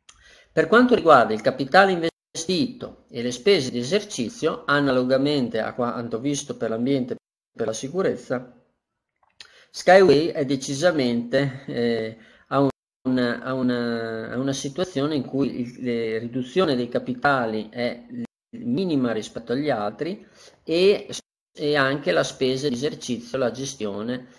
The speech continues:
è, eh, più bassa rispetto al, allo stesso trasporto ferroviario. Andiamo a vedere più in dettaglio, ovviamente, queste situazioni, mettendole in percentuale.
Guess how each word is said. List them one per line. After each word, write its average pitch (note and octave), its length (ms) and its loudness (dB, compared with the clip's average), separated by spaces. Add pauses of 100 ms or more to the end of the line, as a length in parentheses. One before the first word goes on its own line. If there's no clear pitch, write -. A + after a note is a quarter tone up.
è, C3+ 300 0 (280)
eh, A2+ 460 -4
più D#3 160 -6
bassa G#2+ 460 -2
rispetto B2 720 -2 (340)
al, A#2+ 220 -2
allo A#2+ 340 -4
stesso A#2+ 420 -6
trasporto A2+ 540 -2
ferroviario. G2 840 -10 (600)
Andiamo C#4+ 220 4
a A#3+ 40 8
vedere C#3+ 360 8
più C3+ 80 2
in B2+ 60 2
dettaglio, A#2+ 640 2
ovviamente, A#2 560 -4
queste A2+ 600 -8 (100)
situazioni, G2+ 760 -6 (1300)
mettendole E3 480 4
in C3+ 120 2
percentuale. G#2 1000 -4